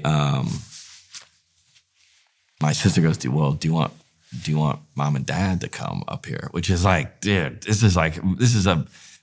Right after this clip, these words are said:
a hole I've dug myself. You know, a lot of times in church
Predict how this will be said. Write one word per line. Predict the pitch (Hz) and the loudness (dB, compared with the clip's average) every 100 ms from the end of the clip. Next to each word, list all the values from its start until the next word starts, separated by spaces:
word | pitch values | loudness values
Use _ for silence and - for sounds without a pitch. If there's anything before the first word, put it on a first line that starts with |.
| _ | _
a | 107 | -2
hole | 92 127 127 | 2 4 4
I've | 110 98 | 2 0
dug | 110 98 85 | 0 0 -2
myself. | 82 80 - 92 60 - 92 | -6 -4 -2 -2 -4 -10 -6
You | 107 117 | -2 2
know, | 117 90 - - _ - | 2 0 -8 -20 _ 0
a | |
lot | 117 156 | 2 4
of | 151 | 4
times | - 139 113 | 4 4 4
in | 117 | 2
church | 104 - 135 117 110 - - | 0 -2 0 0 -2 -4 -10